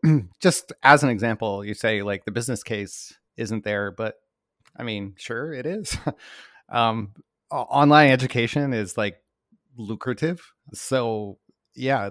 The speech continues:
that, some of that money could be spent on getting, uh, native math M L support. Um, <clears throat> there are lots and lots of, uh, research organizations that spend lots and lots of tech money and need math. Um,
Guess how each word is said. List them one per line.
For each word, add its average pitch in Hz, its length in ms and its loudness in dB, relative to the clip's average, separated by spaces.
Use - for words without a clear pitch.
that, 117 220 -2
some 120 140 -6
of 127 60 -2
that 117 180 0
money 120 340 -2
could 131 240 -2
be 113 140 -4
spent 139 360 -6
on 117 280 -8
getting, 107 400 -8
uh, 113 240 -4
native 113 340 -6
math 117 240 -6
M 113 40 -8
L 113 100 -8
support. 113 480 -18
Um, 113 400 -8
<clears throat> - 920 -6
there 156 180 8
are 135 180 6
lots 139 320 0
and 123 120 -2
lots 120 280 -2
of, 113 400 -6
uh, 101 440 -4
research 127 360 0
organizations 104 840 -6
that 113 260 -8
spend 107 400 -6
lots 120 300 -4
and 98 80 -8
lots 101 240 -8
of 98 140 -10
tech 98 200 -16
money 101 520 -12
and 101 380 -8
need 110 240 -6
math. 131 400 -2
Um, 98 400 -10